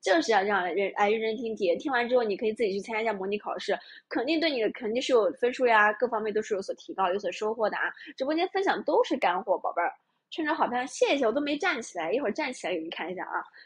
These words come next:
现在我再坐一会儿，再坐一会儿，太累了啊。来，呃，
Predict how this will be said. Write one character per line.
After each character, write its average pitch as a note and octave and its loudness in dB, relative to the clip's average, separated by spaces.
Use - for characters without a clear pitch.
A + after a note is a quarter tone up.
现 D4 -2
在 B3+ 6
我 G3+ 2
再 C4 2
坐 D4 4
一 G#3+ 10
会 - -2
儿， - -6
再 B3+ -2
坐 C4 4
一 C4 2
会 B3+ -4
儿， - -4
太 C4+ -2
累 C4 2
了 G3 -2
啊。 - -4
来， D4 2
呃， C4 4